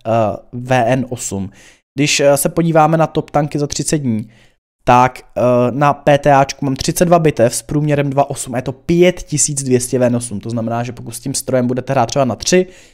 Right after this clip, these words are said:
tři plus tisíce dá se dostat na nějakých šest, sedm tisíc V N, eh, V N osm, což je celkem pěkný celkový stat booster. Takže, eh,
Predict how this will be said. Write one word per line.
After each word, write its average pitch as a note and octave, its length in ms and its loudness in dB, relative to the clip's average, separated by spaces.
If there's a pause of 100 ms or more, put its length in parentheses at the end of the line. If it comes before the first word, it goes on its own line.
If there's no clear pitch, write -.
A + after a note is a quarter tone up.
(120)
tři - 120 -6
plus E3 240 -2
tisíce C#3+ 380 -2
dá A#2+ 140 4
se B2 140 -4
dostat A#2+ 360 0
na A#2+ 120 -2
nějakých A#2+ 360 -4
šest, A#2+ 280 -6
sedm B2+ 160 -6
tisíc B2 260 -6
V A#2 40 -2
N, A#2 220 -4
eh, C3 40 -10 (360)
V C3 120 -6
N C3 140 0
osm, A#2+ 320 -6 (720)
což A#3 640 4
je E3 420 6 (120)
celkem C#3+ 500 4
pěkný A2+ 520 -2 (180)
celkový A#2 380 -6
stat A2 220 -8
booster. A2+ 420 -12 (300)
Takže, A#2+ 280 -2
eh, B2 200 2